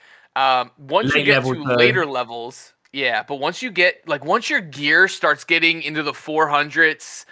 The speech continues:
Speaker 1: and, like, five hundreds, it costs a lot of gold
Speaker 2: Does it?
Speaker 1: to repair
Speaker 2: Okay.
Speaker 1: your gear. Like, I'm level forty-five right now. My gear stuff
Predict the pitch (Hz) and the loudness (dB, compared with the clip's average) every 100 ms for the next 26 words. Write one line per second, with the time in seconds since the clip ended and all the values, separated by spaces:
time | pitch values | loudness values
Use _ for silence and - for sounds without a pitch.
0 | - - _ 131 135 131 127 123 123 120 | -20 -20 _ -4 0 2 2 2 -2 -12
1 | _ _ - 117 - - - 143 139 151 | _ _ -8 -8 -8 -12 2 4 4 2
2 | 165 180 190 220 226 - - - - - | -2 -4 0 0 0 -6 -10 -14 -20 -20
3 | _ _ _ _ - 185 - - - 156 | _ _ _ _ -2 -2 -2 -6 -6 0
4 | 156 185 233 - - - 147 131 131 127 | 4 4 4 -6 -10 -2 0 0 -4 -4
5 | 127 127 170 190 135 117 113 160 151 160 | 2 6 6 2 -4 -14 -8 -2 2 2
6 | 190 185 170 165 120 - 185 165 147 160 | 4 6 6 6 4 2 -4 -2 -2 2
7 | 160 160 139 127 135 123 67 - _ _ | 4 4 0 -6 -8 -10 -12 -18 _ _
8 | _ _ 139 143 135 - - 180 226 208 | _ _ 0 0 0 -4 0 2 2 2
9 | 202 190 196 190 180 - 165 180 202 175 | 2 4 2 2 0 -4 -2 0 0 4
10 | 160 143 139 135 127 120 127 151 _ 135 | 4 4 2 0 0 -2 -4 -10 _ -2
11 | 143 131 139 160 156 - 170 151 151 - | -2 -2 -2 -2 -2 -4 0 2 2 -2